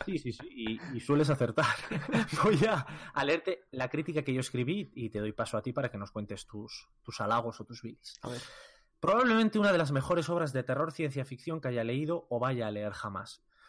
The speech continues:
Speaker 1: Un dibujo sensacional y perfectamente adaptado a cada situación que se ajusta como un guante al bestial guión de Joe Hill. Giros inesperados para una trama que llegará a su fin el se-, en el segundo ómnibus. Yo le doy un cuatro de cinco. ¿Por qué? Porque la historia la dejan en un momento clave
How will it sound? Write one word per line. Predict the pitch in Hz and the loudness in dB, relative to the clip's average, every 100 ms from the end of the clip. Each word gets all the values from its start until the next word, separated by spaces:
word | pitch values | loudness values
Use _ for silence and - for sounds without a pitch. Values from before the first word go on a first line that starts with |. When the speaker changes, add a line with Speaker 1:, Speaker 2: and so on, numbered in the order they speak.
| - - | -16 -4
Speaker 1:
Un | 190 | 0
dibujo | 208 196 | 2 2
sensacional | 185 165 151 147 151 185 | 2 0 0 0 0 0
y | 190 | 0
perfectamente | 147 135 160 156 147 | -2 -4 -4 -4 -2
adaptado | 139 131 160 147 | 0 0 -2 -2
a | 131 | 0
cada | 127 | -2
situación | 120 120 120 - 185 | -4 -4 -4 -4 -6
que | 139 | -6
se | 131 | -6
ajusta | - 160 175 | -6 -4 -4
como | 147 139 | 0 0
un | 139 | 2
guante | 165 180 | 0 0
al | 160 | -2
bestial | 131 - 151 143 | -2 -4 -4 -2
guión | 135 147 | -2 -2
de | 123 | -2
Joe | 117 110 | -4 -6
Hill. | 101 95 _ _ | -12 -16 _ _
Giros | - 156 147 139 | 0 2 2 0
inesperados | 135 - 131 165 143 | -4 -4 -2 -2 -2
para | - 139 | -2 0
una | 151 139 | 0 0
trama | 165 180 214 _ | -2 -2 -6 _
que | - 131 | -2 0
llegará | 131 127 160 | 2 0 0
a | |
su | 165 - 131 | -2 -4 -6
fin | - 196 - - | -6 -8 -8 -10
el | 131 | -8
se-, | 127 127 | -8 -6
en | 120 | -6
el | 120 | -6
segundo | 117 139 135 | -6 -2 0
ómnibus. | 117 110 107 104 - - - | -2 -2 -8 -12 -18 -18 -2
Yo | 147 | 2
le | 175 | 4
doy | 175 190 | 4 2
un | 160 | -2
cuatro | - 185 202 165 | 2 2 4 0
de | 120 | -2
cinco. | - 139 117 - _ _ - - - | -4 -8 -8 -12 _ _ -20 -18 -2
¿Por | 127 | 0
qué? | 131 139 - _ - - - | 2 -2 -4 _ -20 -20 -10
Porque | 139 135 | -6 2
la | 143 | 2
historia | 143 - 220 | 2 0 2
la | 190 | 4
dejan | 160 - 170 | 2 0 -2
en | 151 | 0
un | 175 | 0
momento | 156 160 160 135 | 0 0 0 0
clave | 180 143 131 - | 2 2 0 -8